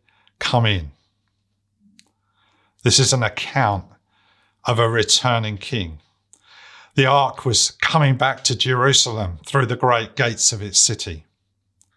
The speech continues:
It was a sit-, it was a cry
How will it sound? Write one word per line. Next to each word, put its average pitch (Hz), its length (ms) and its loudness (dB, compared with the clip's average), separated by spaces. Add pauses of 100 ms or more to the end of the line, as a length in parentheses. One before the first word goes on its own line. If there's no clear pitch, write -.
(600)
It 131 60 2
was 123 200 4
a 120 60 0
sit-, - 480 0
it 127 100 0
was 120 140 0
a 143 60 4
cry 127 580 2